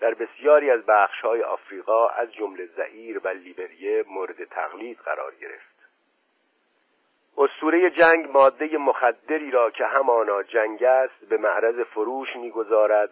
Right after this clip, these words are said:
و به آن مشروعیت می‌بخشد. به مجردی که شروع می‌کنیم به مصرف ماده قوی و هیجان انگیز جنگ، دچار اعتیادی می‌شویم که به آرامی ما را به اعماق چاه تباهی اخلاقی معتادان فرو می‌غلطاند.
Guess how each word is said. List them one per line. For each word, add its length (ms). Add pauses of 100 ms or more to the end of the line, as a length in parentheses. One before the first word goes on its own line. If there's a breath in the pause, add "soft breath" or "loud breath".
و 80
به 100
آن 180
مشروعیت 920
می‌بخشد. 540 (1200)
به 80
مجردی 640
که 140
شروع 380
می‌کنیم 540
به 80
مصرف 580
ماده 720
قوی 500
و 120
هیجان 500
انگیز 420
جنگ، 500 (300)
دچار 380
اعتیادی 760
می‌شویم 640 (680)
که 100
به 120
آرامی 680
ما 260
را 180
به 240
اعماق 640
چاه 540
تباهی 680
اخلاقی 720
معتادان 800
فرو 320
می‌غلطاند. 760